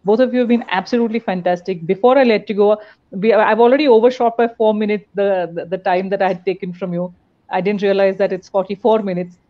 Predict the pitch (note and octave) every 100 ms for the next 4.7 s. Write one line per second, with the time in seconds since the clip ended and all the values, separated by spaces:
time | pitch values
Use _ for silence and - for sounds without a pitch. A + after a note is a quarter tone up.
0 | _ _ - F#3 G3 F#3+ F#3 E3+ G3+ F#3+
1 | - F#3 - F#3+ F3+ F3 F3 F#3+ F3 F3+
2 | F3 _ _ _ _ G3 F3+ D#4+ D#4 C#4+
3 | C#4+ C4+ B3 G#3+ G#3 G3 F#3 _ _ G3
4 | G3 F#3+ G3 F#3 F3 E3+ F3